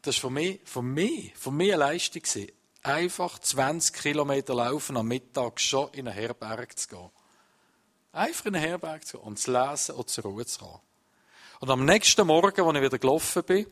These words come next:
laufe ich über ein Feld. Und dann sehe ich so am Rand, also es ist alles Feld, links und rechts sehe ich so Tonscherben,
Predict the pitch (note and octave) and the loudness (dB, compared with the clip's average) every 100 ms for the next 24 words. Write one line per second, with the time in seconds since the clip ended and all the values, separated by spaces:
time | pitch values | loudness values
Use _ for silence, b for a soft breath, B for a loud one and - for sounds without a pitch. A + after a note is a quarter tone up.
0 | B B B B B B - A#2+ E3+ - | B B B B B B 2 4 4 4
1 | E3+ D3 B2 - A#2+ B2+ G3 - - - | 2 4 2 4 4 2 -2 -6 -14 -16
2 | _ _ _ _ _ _ _ _ B B | _ _ _ _ _ _ _ _ B B
3 | B C#3+ D3+ - D3 F3 F3 D#3+ B2+ B2 | B -2 2 4 4 4 4 4 4 4
4 | B2 C#3+ A3 - - C3 C3 A#2 E3 A3 | 4 2 -6 -6 -8 -2 0 0 2 0
5 | - C#3+ E3+ - - C#3 E3 - C#3+ B2+ | 2 2 2 0 -2 0 0 -2 -2 -2
6 | C#3 - - C#3+ C3+ A#2 - A#2+ C#3+ E3 | -2 0 2 2 2 0 2 4 4 2
7 | E3+ C3 C3+ - A#2 | 2 2 2 0 -4